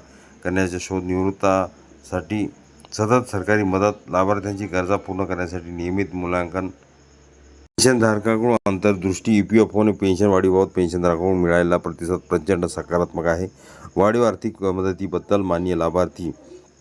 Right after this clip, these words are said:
दिलासा, कृतज्ञता व्यक्त करतात, ज्यामुळे त्यांना अधिक आरामात जगता येते. काही पेन्शनधारकांनी शेअर केले आहे की या वाढीमुळे चा-, त्यांना चांगले प्र-, आरोग्यसेवा आणि पोषण परवडते, ज्यामुळे त्यांच्या जीवनमानात लक्षणीय सुधारणा होते.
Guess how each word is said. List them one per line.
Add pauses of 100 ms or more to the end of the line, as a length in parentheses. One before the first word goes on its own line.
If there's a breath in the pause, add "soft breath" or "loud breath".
(460)
दिलासा,
कृतज्ञता
व्यक्त
करतात, (140)
ज्यामुळे
त्यांना (180)
अधिक
आरामात (180)
जगता
येते. (200)
काही
पेन्शनधारकांनी
शेअर
केले
आहे
की (500 soft breath)
या
वाढीमुळे
चा-,
त्यांना
चांगले
प्र-,
आरोग्यसेवा
आणि
पोषण
परवडते,
ज्यामुळे
त्यांच्या
जीवनमानात
लक्षणीय
सुधारणा
होते.